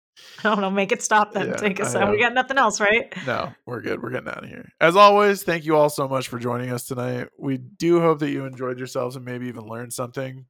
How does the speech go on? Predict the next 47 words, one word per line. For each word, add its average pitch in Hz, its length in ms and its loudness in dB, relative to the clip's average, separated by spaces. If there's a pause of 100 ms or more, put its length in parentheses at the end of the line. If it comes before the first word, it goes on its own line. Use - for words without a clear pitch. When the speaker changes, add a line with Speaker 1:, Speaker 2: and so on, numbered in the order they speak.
(100)
Speaker 2:
Join 170 200 2
us 160 100 -6
next 151 280 -6
week 147 240 -6
for 143 120 -10
The 127 80 -6
Boys 131 340 -4
Season 131 260 -12
three, 127 300 -4
Episode 127 560 -4
seven. 120 540 -4 (680)
Thank 123 140 -8
you 123 100 -4
for 110 140 -10
correcting 110 400 -8
that, 95 180 -12
Lindsay. 107 360 -14 (420)
Speaker 1:
Mm-hmm. 208 360 -4 (200)
Speaker 2:
Uh, 104 340 4
be 143 200 -2
sure 175 180 0
to 165 80 -2
subscribe 139 500 0
wherever 123 240 2
you 123 120 -2
listen 117 180 -4
to 110 80 -6
podcasts, 123 560 -4
as 113 120 -14
well 135 140 2
as 139 80 -2
follow 143 300 0
us 135 100 -4
on 127 140 -4
all 151 260 4
of 156 80 2
our 123 140 4
social 117 340 -4
medias. 113 600 -6 (100)
You 151 140 -6
can 165 100 -10
find 202 240 0
the 208 40 -4
links 170 280 -6
for 147 140 -2
our 135 100 4
sites 135 320 -2